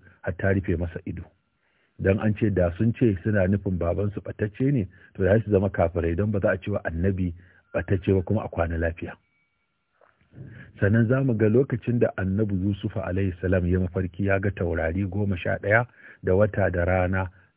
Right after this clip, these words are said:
suna masa sujjada ta gaisuwa, sai babansa ya ce, "Ya bunayya la taqsus ru'yaka ala ikhwatika fayakidu laka kaida.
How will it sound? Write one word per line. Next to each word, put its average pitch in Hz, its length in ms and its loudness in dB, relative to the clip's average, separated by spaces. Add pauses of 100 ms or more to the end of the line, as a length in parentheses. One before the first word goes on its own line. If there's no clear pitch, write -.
(140)
suna 95 420 0
masa 95 260 -2
sujjada 95 580 0
ta 95 100 -4
gaisuwa, 110 500 -2 (720)
sai 104 120 2
babansa 92 460 0
ya 90 80 0
ce, 90 180 -2
"Ya 95 200 2
bunayya 90 480 0
la 92 220 0
taqsus - 560 -8
ru'yaka 92 640 -2
ala 92 340 -6
ikhwatika 104 680 -4 (420)
fayakidu 90 760 0
laka 92 240 -2
kaida. 80 460 -8